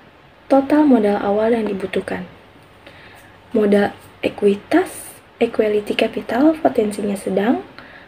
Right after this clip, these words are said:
Modal utang, debt capital, potensinya sedang. Modal khusus, specialty capital, potensinya tinggi. Empat titik dua, kinerja keuangan bisnis sejenis. Karakteristik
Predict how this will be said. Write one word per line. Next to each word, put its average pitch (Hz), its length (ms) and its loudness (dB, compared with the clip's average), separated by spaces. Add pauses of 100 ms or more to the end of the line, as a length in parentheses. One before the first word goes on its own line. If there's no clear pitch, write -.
(120)
Modal 202 320 4
utang, 202 560 -4
debt 196 240 2
capital, 196 640 -6
potensinya 196 640 -4
sedang. 196 480 -2 (640)
Modal 208 320 4
khusus, 247 400 2
specialty 233 1040 0
capital, 220 480 -2
potensinya 226 640 -4
tinggi. 185 320 -4 (600)
Empat 214 240 -4
titik 208 240 -2
dua, 190 320 0 (160)
kinerja 220 720 0
keuangan 220 640 0
bisnis 202 560 -8
sejenis. 185 400 -4 (800)
Karakteristik 240 880 0